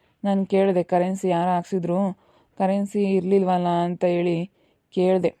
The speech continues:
ಅದಕ್ಕೆ "ಯಾರು ಹಾಕ್ಸಿದ್ರು? ನನ್ ಫ್ರೆಂಡ್ ಯಾರಿಗೋ ಹೇಳಿದ್ದೆ,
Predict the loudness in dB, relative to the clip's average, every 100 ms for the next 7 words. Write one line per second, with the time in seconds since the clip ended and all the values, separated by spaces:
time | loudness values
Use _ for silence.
0 | _ _ _ _ _ _ _ _ -4 -4
1 | -2 -2 -2 0 0 -2 -2 -4 -2 -2
2 | 0 -2 -2 -2 -6 _ _ _ -8 -6
3 | -2 0 2 2 0 0 0 0 -2 -4
4 | -4